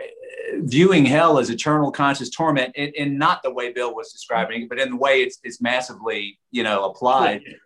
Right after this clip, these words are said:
Speaker 1: is incompatible with the revealed nature of God, which Jesus being the revealed nature of God. And I think that's a great quote, um,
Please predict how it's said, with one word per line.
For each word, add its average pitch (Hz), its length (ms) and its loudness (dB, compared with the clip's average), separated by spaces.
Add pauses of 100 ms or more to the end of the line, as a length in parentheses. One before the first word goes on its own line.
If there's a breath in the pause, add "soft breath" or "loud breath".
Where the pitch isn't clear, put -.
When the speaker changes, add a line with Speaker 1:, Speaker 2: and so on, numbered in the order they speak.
(400)
Speaker 1:
is 135 240 -4
incompatible 147 1000 -2
with 120 140 -4
the 117 80 -6
revealed 123 440 -2
nature 123 360 -4
of 95 100 -10
God, 127 300 -2 (920)
which 123 520 -4
Jesus 123 360 -4
being 123 240 2
the 113 80 -2
revealed 110 360 0
nature 110 280 -4
of 90 80 -12
God. 120 340 0
And 113 60 -4
I 113 100 -2
think 135 180 -8
that's 117 180 -4
a 110 60 -12
great 127 260 -4
quote, 127 420 -2 (440)
um, 95 360 -6